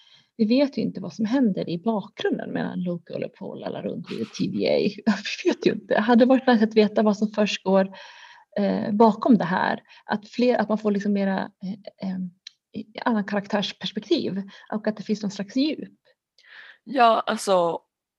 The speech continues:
Speaker 2: avsnittet var liksom att de gick runt i ett ödeland bland explosioner, hoppade
Speaker 1: Mm.
Speaker 2: på ett tåg, blev av-, avkastade, gick runt i ödeland igen, kom fram till fler explosioner.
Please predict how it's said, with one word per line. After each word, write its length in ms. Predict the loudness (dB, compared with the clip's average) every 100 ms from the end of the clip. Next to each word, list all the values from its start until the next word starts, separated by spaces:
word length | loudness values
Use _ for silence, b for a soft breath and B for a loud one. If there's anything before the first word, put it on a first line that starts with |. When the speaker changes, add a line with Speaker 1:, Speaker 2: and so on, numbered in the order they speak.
| _
Speaker 2:
avsnittet 720 | 4 4 2 -2 -4 -6 0
var 160 | 4 4
liksom 360 | 2 -6 -6 -6
att 140 | -4
de 240 | -4 -4 -8
gick 280 | -10 -6 0
runt 320 | 0 0 -2
i 60 |
ett 160 | -4 -2
ödeland 680 | 0 2 2 2 0 0 -6
bland 340 | -4 -4 -4 -10
explosioner, 760 | -14 -12 -10 -8 -8 -4 -6 -6 _ _ B B B B
hoppade 340 | 2 2 0
Speaker 1:
Mm. 80 | -2
Speaker 2:
på 180 | 0 0
ett 100 | 0
tåg, 340 | -2 -2 -2 -8 _ _
blev 280 | -2 0 2
av-, 320 | 2 2 0 2
avkastade, 760 | 2 0 -8 -8 -8 -8 -8 -10 B B -6
gick 440 | -4 -4 _ -12 -12 0
runt 400 | 2 2 0 -8 -10 -6
i 340 | -4 -2 -2 -2 0
ödeland 480 | 0 0 0 -2 -2
igen, 360 | -2 -2 -4 -10 _ -6
kom 220 | -4 -2
fram 340 | 0 0 0
till 300 | -6 -8 -8
fler 340 | -8 -4 -4 -6
explosioner. 640 | -12 -8 -2 0 0 -2